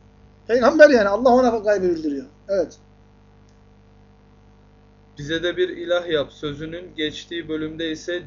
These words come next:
Speaker 2: "Dinin ne?" sorusunun cevabına ilişkin belge vardır.
Speaker 1: Çünkü ilah nedir? Me'luhtur.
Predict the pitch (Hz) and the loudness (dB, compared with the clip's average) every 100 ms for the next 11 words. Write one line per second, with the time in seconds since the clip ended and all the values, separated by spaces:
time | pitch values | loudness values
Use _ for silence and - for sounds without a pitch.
0 | - 156 151 170 165 143 135 147 143 131 | -12 -10 -10 -12 -10 -10 -8 -10 -10 -14
1 | 147 156 160 156 147 143 143 147 156 143 | -16 -18 -6 -4 -2 -2 -4 -8 -8 -10
2 | 143 - 160 165 151 139 139 143 117 - | -12 -14 -18 -10 -6 -4 -4 -4 -4 -6
3 | 202 185 202 214 208 208 208 185 214 208 | -14 -14 -6 -4 -2 -4 -4 -2 -4 -2
4 | 220 202 - | -2 -2 -4